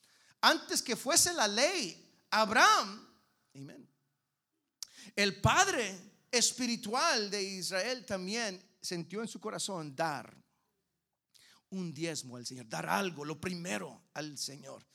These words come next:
Dice en Génesis capítulo catorce, en Genesis chapter fourteen, verse seventeen through twenty. But there's a part that says there, "Then Abraham gave him a tenth of everything." Why?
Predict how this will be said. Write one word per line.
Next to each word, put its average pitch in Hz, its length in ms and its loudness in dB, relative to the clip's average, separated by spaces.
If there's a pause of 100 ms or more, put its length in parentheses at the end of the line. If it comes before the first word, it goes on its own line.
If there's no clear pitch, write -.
(320)
Dice 190 220 0
en 165 60 -4
Génesis 202 400 -2
capítulo 185 420 -6
catorce, 180 400 -4
en 156 80 -8
Genesis 180 360 -6
chapter 170 340 -6
fourteen, 175 500 -8 (580)
verse 170 240 0
seventeen 170 640 -4
through 165 160 -8
twenty. 175 420 -8 (840)
But - 80 -8
there's 170 160 -2
a 180 40 -2
part 175 320 0
that 160 120 -6
says 165 300 0
there, 170 360 -4 (340)
"Then 208 380 2
Abraham 151 800 -2
gave 202 460 -2
him 202 440 -6 (540)
a 147 140 -2 (160)
tenth 165 480 -2 (640)
of 139 120 -6
everything." 117 520 -12 (600)
Why? 262 360 -12